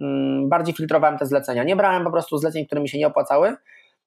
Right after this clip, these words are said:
Mm, byłem dużo bardziej asertywny względem klientów, bo wiedziałem, że powiedzmy kolejna runda poprawek to jest dla mnie nie kwestia już na zasadzie takiej, że siedzę sobie w Krakowie w domu i nie mam co robić, to okej, machnę ręką i zrobię te zlecenia, tylko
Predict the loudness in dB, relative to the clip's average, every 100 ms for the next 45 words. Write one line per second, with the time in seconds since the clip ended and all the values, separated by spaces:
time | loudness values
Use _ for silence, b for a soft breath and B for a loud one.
0 | -6 -2 0 0 2 2 4 4 4 2
1 | 2 2 2 0 0 0 -2 -2 0 -2
2 | 0 -2 0 0 2 0 0 -4 0 4
3 | 4 4 2 0 0 -2 -2 -2 0 2
4 | 4 4 4 2 0 2 4 4 2 0
5 | 2 0 0 0 2 2 -2 -4 _ _
6 | -4 -2 0 0 -2 4 4 4 0 0
7 | 0 0 0 0 0 0 0 0 0 2
8 | 2 2 0 0 0 0 2 2 6 6
9 | 6 4 2 2 2 0 0 0 2 0
10 | 2 4 4 2 0 0 0 2 2 2
11 | 0 0 0 2 0 0 -6 -4 0 0
12 | 0 -2 -2 -2 -4 -2 2 6 6 6